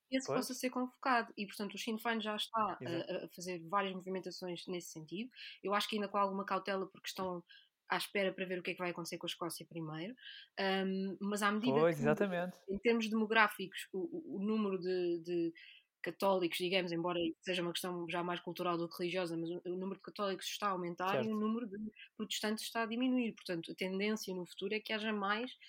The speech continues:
Speaker 1: e o Brexit vai acelerar esse processo, apoio a essa reunificação. Portanto, isto não é uma
Speaker 2: Cátia, essa
Speaker 1: coisa
Speaker 2: tendência
Speaker 1: no horizonte distante.
Speaker 2: Essa tendência, que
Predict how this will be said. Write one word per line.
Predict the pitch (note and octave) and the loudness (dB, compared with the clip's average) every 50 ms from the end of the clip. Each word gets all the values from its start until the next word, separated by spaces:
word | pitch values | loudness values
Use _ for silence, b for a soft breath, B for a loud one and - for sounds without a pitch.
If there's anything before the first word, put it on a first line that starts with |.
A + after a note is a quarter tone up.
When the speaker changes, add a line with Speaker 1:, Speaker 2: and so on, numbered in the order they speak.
| B B _ | B B _
Speaker 1:
e | F3+ E3+ | -2 0
o | F3+ E3+ | 0 2
Brexit | F3+ G3+ G3 G3 - E3+ | 2 0 0 0 -2 -4
vai | - G3 F#3+ | -2 0 0
acelerar | F#3 F3+ - G#3 G3+ G#3 G#3+ G#3 G3 | 0 0 -2 -2 0 2 2 2 2
esse | F#3 F3+ E3 - | 0 -2 -4 -6
processo, | - - - F#3 F#3+ A#3+ - - B B B B B B - | -8 -6 -4 -4 -4 -4 -6 -12 B B B B B B -6
apoio | - G#3 G3 - G#3+ A3 A#3 A#3 A3 | -4 -4 -2 2 2 4 4 4 2
a | |
essa | A3 A3 - A#3 | 2 -2 -4 -6
reunificação. | A3+ G#3 A3+ A3 A3 A3 - A3+ - A#3 A3+ - B3+ B3 A3 F#3+ | -4 -2 -2 -2 -2 -4 -6 -6 -4 -6 -4 -2 -2 -2 -2 -2
Portanto, | - - - F3+ F3 E3 B B B B B B - - | -6 -6 -4 -4 -4 -4 B B B B B B -8 -4
isto | G3+ - - - | -4 -2 -2 0
não | G#3+ G#3 G#3+ G#3 | 0 0 2 2
é | G#3+ A3 | 2 2
uma | A3+ A#3 A#3+ | 2 6 8
Speaker 2:
Cátia, | G#3+ E3 - | 8 8 8
essa | F3+ - A3 | 8 6 8
Speaker 1:
coisa | A3 | 8
Speaker 2:
tendência | A3 G3+ F#3+ G#3 G3+ - - G3 F3+ A#3 | 8 8 10 8 8 8 8 6 6 6
Speaker 1:
no | A#3 A#3 | 4 2
horizonte | A#3 A#3 A#3 A3 A#3+ A#3+ A#3+ | 0 0 0 0 0 -2 -2
distante. | - - - - A#3 A3+ A3 G#3+ - _ _ _ _ _ _ _ _ _ _ _ _ _ _ _ _ _ _ _ _ _ _ _ _ _ - | -4 -4 -2 0 0 2 0 -2 -4 _ _ _ _ _ _ _ _ _ _ _ _ _ _ _ _ _ _ _ _ _ _ _ _ _ 2
Speaker 2:
Essa | G#3 F#3+ - A#3 | 2 4 6 6
tendência, | - A3+ G#3 G#3 G#3+ G#3 G3+ - G#3 G3 F#3+ F#3 F#3+ G3+ G3 | 6 6 10 10 10 10 10 8 6 6 6 6 2 -2 -4
que | F3 - | -8 -10